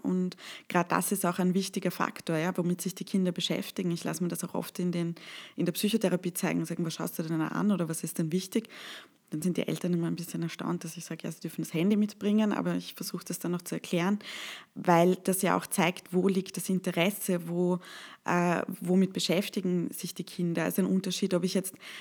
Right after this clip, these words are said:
äh, mir YouTube-Videos oder TikTok-Videos den ganzen Nachmittag anschaue oder ob ich Fortnite spiele. Und das sagt schon viel auch über die, äh, Persönlichkeit beziehungsweise den Entwicklungsstand,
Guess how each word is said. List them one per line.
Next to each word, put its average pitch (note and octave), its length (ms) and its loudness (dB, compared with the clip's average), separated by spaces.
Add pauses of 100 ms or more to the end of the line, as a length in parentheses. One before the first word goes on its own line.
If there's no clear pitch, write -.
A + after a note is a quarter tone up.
(200)
äh, F3 240 4
mir F3+ 440 4
YouTube-Videos G3 720 2
oder F#3+ 160 0
TikTok-Videos F#3+ 800 0
den F#3 140 -2
ganzen F3+ 280 2
Nachmittag F3 400 0
anschaue F#3 360 2
oder F3 120 0
ob E3+ 60 -6
ich E3 120 -8
Fortnite F3 440 2
spiele. E3+ 380 -2
Und F3 200 -2
das E3+ 200 -2
sagt F3 220 -4
schon F3 140 0
viel F#3 260 2
auch F3+ 160 -2
über F3+ 160 0
die, F3 300 0 (520)
äh, E3+ 340 2 (180)
Persönlichkeit F3+ 840 0
beziehungsweise F3 520 -2
den E3+ 160 0
Entwicklungsstand, F3 960 -2